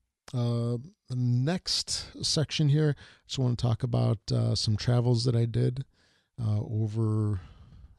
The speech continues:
uh, let's say, like, mid-December, uh, just before Christmas.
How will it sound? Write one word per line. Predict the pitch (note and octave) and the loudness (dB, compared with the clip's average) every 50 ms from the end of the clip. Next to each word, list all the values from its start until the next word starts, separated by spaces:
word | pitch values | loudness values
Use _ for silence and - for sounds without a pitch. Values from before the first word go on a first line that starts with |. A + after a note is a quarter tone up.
| - C3 | -8 -6
uh, | |
let's | - - - A#2+ - - | -4 -4 -4 -6 -6 -6
say, | - - C3 | -6 -4 -4
like, | A#2+ C3 A#2 B2 A#2 - - | -4 -4 -6 -6 -6 -4 -4
mid-December, | A2+ A#2+ B2 A#2 G#2+ G#2 G#2 - - A#2+ A#2+ A#2+ A2+ G#2 G2+ G2+ - _ _ _ _ _ _ _ _ - | -2 -2 -2 -2 -2 -4 -2 -2 0 0 0 0 0 0 -2 -4 -8 _ _ _ _ _ _ _ _ -6
uh, | A#2+ A2 A2 | -4 -4 -4
just | G#2+ A2+ G#2+ - | -4 -6 -8 -8
before | - - - G2+ F#2+ | -8 -6 -4 -4 -4
Christmas. | - - G#2+ G2+ - B2+ C3 C#3+ - - - | -2 0 -2 -2 0 -2 -2 -2 -4 -6 -10